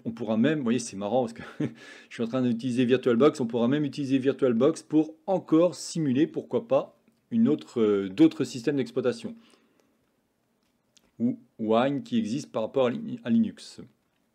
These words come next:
Voilà, donc on arrive à la fin de l'installation. Comme pour n'importe quel système d'exploitation, vous allez pouvoir mettre, évidemment, faire des mises à jour de manière s-, par rapport à la sécurité ou par rapport à d'autres logiciels qui ont été installés, sans aucun problème, hein.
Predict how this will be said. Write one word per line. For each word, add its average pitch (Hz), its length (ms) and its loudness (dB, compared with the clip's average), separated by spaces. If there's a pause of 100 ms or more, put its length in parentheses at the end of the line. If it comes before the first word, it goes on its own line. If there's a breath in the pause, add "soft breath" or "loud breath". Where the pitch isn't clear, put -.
(500)
Voilà, 127 180 4
donc 123 160 0
on 139 60 0
arrive 139 200 2
à 135 60 6
la 131 80 6
fin 143 180 -2
de 131 60 2
l'installation. 127 720 -2 (520)
Comme 175 220 2
pour 175 240 -2
n'importe 175 340 0
quel 165 140 2
système 160 340 -4
d'exploitation, 139 500 -2
vous 117 100 0
allez 113 100 4
pouvoir 120 260 0
mettre, 120 240 0
évidemment, 117 340 -2
faire 113 180 -4
des 104 100 -6
mises 120 180 2
à 127 80 2
jour 127 380 0
de - 40 -16
manière 110 300 0
s-, - 240 -16 (160)
par 113 120 -2
rapport 117 180 -2
à 117 40 2
la 110 60 0
sécurité 131 800 0
ou 113 60 0
par 110 160 -6
rapport 101 280 -6
à 101 80 -4
d'autres 117 320 -4
logiciels 113 460 -2
qui 101 80 -12
ont 101 40 -6
été 101 140 -8
installés, 104 540 -6 (380)
sans 117 260 -2
aucun 113 180 -6
problème, 135 440 -4
hein. 170 120 -8